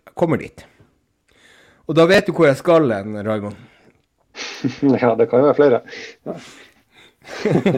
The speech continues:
Speaker 1: Ja, men <laughs> hvor skal jeg?
Speaker 2: Nei, du skal vel til Hagen, tenker jeg.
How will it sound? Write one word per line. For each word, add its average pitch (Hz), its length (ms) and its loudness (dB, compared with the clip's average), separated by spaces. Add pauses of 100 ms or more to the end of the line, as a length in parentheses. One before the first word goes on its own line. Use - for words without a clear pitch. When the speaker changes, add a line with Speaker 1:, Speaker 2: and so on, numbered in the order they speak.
(600)
Speaker 1:
Ja, 151 180 0
men 160 220 4 (200)
<laughs> 143 220 -2
hvor 170 160 4
skal 156 300 4
jeg? 107 140 2 (960)
Speaker 2:
Nei, 113 160 2
du 117 100 2
skal 131 160 0
vel 135 100 4
til 131 120 0
Hagen, 135 320 2
tenker 123 240 -4
jeg. - 160 -14